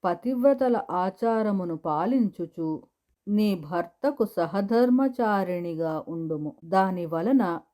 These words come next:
నీకు యశస్సు, ధర్మము లభించును. ఇక్కడ రెండు విషయాలు గమనిద్దాం. మొదటిది, ఈ సీతా అనసూయ సంభాషణ సనాతన ధర్మానికి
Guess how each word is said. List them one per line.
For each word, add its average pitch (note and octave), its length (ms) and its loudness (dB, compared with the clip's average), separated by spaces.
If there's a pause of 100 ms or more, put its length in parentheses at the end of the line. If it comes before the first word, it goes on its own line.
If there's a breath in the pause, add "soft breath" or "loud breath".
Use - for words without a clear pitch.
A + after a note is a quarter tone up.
(160)
నీకు F#3 480 -2
యశస్సు, F3 800 0 (400)
ధర్మము F3+ 880 0
లభించును. D#3+ 800 -2 (1160)
ఇక్కడ G#3+ 640 -2 (420)
రెండు F3 340 0
విషయాలు D#3 640 -2
గమనిద్దాం. D3 640 -4 (440)
మొదటిది, F3+ 880 -2 (1120)
ఈ A3 200 0
సీతా B3+ 800 2
అనసూయ A3 580 -4
సంభాషణ F3+ 1040 -2 (680)
సనాతన C#4 580 2
ధర్మానికి D#3+ 840 -2